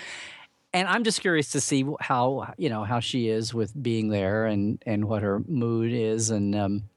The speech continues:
she's had a long, interesting ride in pop culture and in the public face and public eye. So I'm gonna be interested to see how,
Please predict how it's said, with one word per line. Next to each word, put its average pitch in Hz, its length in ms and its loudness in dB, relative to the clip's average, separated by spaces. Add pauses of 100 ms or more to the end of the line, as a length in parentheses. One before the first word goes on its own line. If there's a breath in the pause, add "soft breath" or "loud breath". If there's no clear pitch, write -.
(560)
she's - 260 0
had 156 120 -2
a - 40 -2
long, 107 380 2
interesting 120 560 -2
ride 113 380 0
in 104 120 0
pop 101 240 -2
culture 143 440 0
and 120 160 0
in 127 120 0
the 123 80 -2
public 120 360 -4
face 127 400 -2
and 139 100 -4
public 120 300 -4
eye. 113 200 2
So 117 360 0 (640 loud breath)
I'm 127 220 0
gonna 127 180 0
be 123 180 0
interested 113 360 -2
to 110 100 0
see 117 160 0
how, 101 400 0